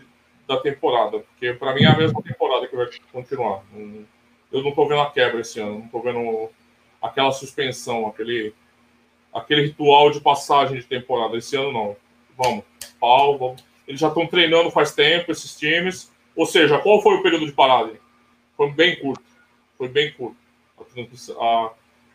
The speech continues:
a transição. Então, eu acho que de um, de um, de uma perspectiva de quem aposta, tá, eu acho que a gente tá apostando a mesma temporada no pós-covid aqui. Eu acho que esse é o grande diferencial desse ano pra, pros campeonatos que tão começando já agora.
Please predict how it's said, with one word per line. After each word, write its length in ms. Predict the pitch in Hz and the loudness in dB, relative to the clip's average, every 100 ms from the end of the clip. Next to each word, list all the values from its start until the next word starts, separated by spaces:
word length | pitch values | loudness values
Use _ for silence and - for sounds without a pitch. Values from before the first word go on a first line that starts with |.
| _ | _
a 60 | 117 | -12
transição. 640 | 131 127 131 - - 104 110 | -8 -8 -10 -10 -8 -8 -10
Então, 760 | 117 127 131 135 127 120 117 - _ _ _ _ | -6 -4 -4 -6 -8 -8 -12 -16 _ _ _ _
eu 180 | 113 127 | 0 4
acho 160 | 131 - | 4 0
que 80 | 139 | -10
de 60 | |
um, 220 | 139 123 | -12 -14
de 120 | 113 131 | -16 -14
um, 240 | 127 101 | -12 -12
de 80 | 123 | -8
uma 100 | 123 | -8
perspectiva 600 | 131 123 135 - 131 127 | -8 -10 -14 -10 -8 -8
de 60 | |
quem 400 | - 123 123 123 | -10 -8 -6 -4
aposta, 520 | 117 - 127 135 - 123 | -6 -2 2 2 0 -4
tá, 140 | 123 | 0
eu 260 | 127 135 127 | 2 2 0
acho 180 | - | -2
que 340 | 143 135 135 135 _ _ _ _ _ _ _ _ - | -6 -4 -4 -6 _ _ _ _ _ _ _ _ -12
a 80 | |
gente 120 | 143 143 | -10 -6
tá 60 | |
apostando 400 | 127 139 - 131 | -4 -4 -4 -6
a 20 | |
mesma 220 | 131 135 123 | -6 -6 -8
temporada 480 | 131 - 123 123 | -10 -2 -2 0
no 80 | 131 | -4
pós-covid 600 | - 123 - 120 113 107 | -4 -4 -4 -6 -6 -8
aqui. 180 | 107 104 _ _ _ | -14 -18 _ _ _
Eu 60 | 110 | -18
acho 120 | - | -10
que 60 | 120 | -8
esse 160 | 120 | -6
é 40 | 127 | -6
o 20 | |
grande 200 | 131 131 | -6 -8
diferencial 600 | - 135 127 120 123 117 | -10 -8 -8 -8 -6 -4
desse 280 | 110 107 113 | -4 -10 -12
ano 200 | 113 127 - _ _ _ _ _ - | -10 -10 -14 _ _ _ _ _ -8
pra, 280 | 107 104 | -6 -6
pros 260 | 107 117 - | -6 -10 -12
campeonatos 380 | 110 110 110 - | -12 -8 -8 -10
que 40 | |
tão 140 | - 117 | -16 -14
começando 420 | 110 113 113 110 | -12 -12 -10 -10
já 140 | 110 | -8
agora. 480 | 110 110 113 120 123 | -4 -2 -2 -2 -8